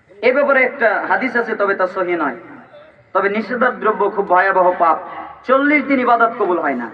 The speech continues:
শেখ আমাদের সমাজে যে প্রচলিত মসজিদে গিয়ে তাবলিগ করে, ইহা করা ইসলামের শরিয়াতে কি? তাবলিগ করা যায়,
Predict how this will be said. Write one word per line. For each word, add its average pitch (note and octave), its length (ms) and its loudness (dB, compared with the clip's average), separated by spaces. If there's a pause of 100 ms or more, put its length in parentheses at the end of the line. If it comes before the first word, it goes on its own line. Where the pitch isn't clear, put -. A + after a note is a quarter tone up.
(840)
শেখ G3+ 180 2
আমাদের G3+ 360 2
সমাজে F#3 340 -4
যে F3+ 120 -4
প্রচলিত F#3 480 -6
মসজিদে F3+ 460 -2
গিয়ে E3+ 220 2
তাবলিগ E3 460 -2
করে, D#3 260 0 (440)
ইহা E3+ 200 4
করা F3 220 2
ইসলামের E3+ 460 -2
শরিয়াতে D#3+ 400 -4
কি? C#3+ 220 -8 (460)
তাবলিগ D#4+ 400 2
করা F#4+ 200 4
যায়, A3+ 320 2